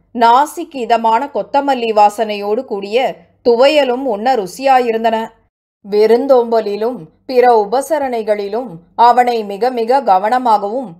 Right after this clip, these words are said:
மரியாதையோடும் நடத்தினார் சேதுபதி. "சின்ன நாயக்கரே, அரசர்கள் என்பதற்காகவோ பேரரசர்கள் என்பதற்காகவோ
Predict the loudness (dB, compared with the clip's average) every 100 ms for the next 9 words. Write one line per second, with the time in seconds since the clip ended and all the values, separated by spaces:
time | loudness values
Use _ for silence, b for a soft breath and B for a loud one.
0 | _ 0 2 4 4 4 4 0 0 -2
1 | -4 -6 -6 -8 -8 -8 -6 -8 -6 -4
2 | -2 -4 -8 _ _ _ -4 -2 0 4
3 | 4 4 2 0 -2 -4 -6 _ _ _
4 | 0 2 4 2 -2 -4 0 0 0 -2
5 | -2 0 0 2 0 2 0 -2 -4 _
6 | -8 -4 0 4 4 2 0 -2 0 0
7 | 0 -2 0 0 0 2 2 2 -2